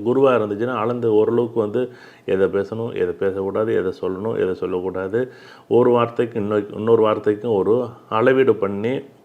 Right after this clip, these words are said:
ரொம்ப பொறுமையா, "இப்ப நான் ஒரு தடவை ஒரு விஷயத்த சொல்றேன்" அப்படின்னு அந்த குரு அந்த மாதிரி ஒரு இடத்துல பேசும்.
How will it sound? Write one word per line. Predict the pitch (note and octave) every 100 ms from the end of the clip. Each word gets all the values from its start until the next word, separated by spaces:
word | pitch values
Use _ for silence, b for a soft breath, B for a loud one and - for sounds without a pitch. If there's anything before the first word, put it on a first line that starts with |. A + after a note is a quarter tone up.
| _ _ _ _
ரொம்ப | A2+ A#2+ A2 G2+
பொறுமையா, | G#2 G2+ G2+ G#2 A#2 - _ _ _ _ -
"இப்ப | G2 F#2
நான் | F2+
ஒரு | F2
தடவை | F#2 G2 A2
ஒரு | F2+ F2+
விஷயத்த | E2+ G#2+ G2
சொல்றேன்" | - F2+ F2
அப்படின்னு | F2 F2+ G#2+ A2 C3 C3+
அந்த | G2+ E2+
குரு | E2 A2 C3 A#2+
அந்த | G2 F#2+ F#2
மாதிரி | F#2 A2+
ஒரு | G#2+ F#2 E2+
இடத்துல | - G#2
பேசும். | G#2 E2+ D#2+ -